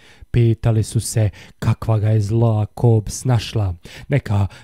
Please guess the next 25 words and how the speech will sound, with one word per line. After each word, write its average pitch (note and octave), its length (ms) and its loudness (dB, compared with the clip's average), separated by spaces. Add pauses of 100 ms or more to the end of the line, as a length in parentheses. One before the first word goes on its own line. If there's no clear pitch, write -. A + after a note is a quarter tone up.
čarolija A#2 540 4
ili A2 160 0
mračna A2+ 600 -2
neman. G#2 640 0 (420)
I F3+ 120 -2
zgrozili A2+ 800 2
se G#2+ 220 -4
ležeći A2 680 0 (340)
izgubljeni G#2+ 560 2
u A2 80 2
šumi. F#2+ 680 -2 (680)
Tu A#2 340 2
su G#2+ 300 -2 (380)
jedan A#2 300 0
za A2 180 -2
drugim A2 440 -2 (220)
u D3+ 100 -2
neudobnim A2+ 800 0
položajima G#2 760 0 (320)
pozaspali G#2+ 960 0 (260)
i A#2 160 0
usnili A2+ 680 0
s - 140 -12 (100)
užasne A#2 760 0
snove, A#2 640 0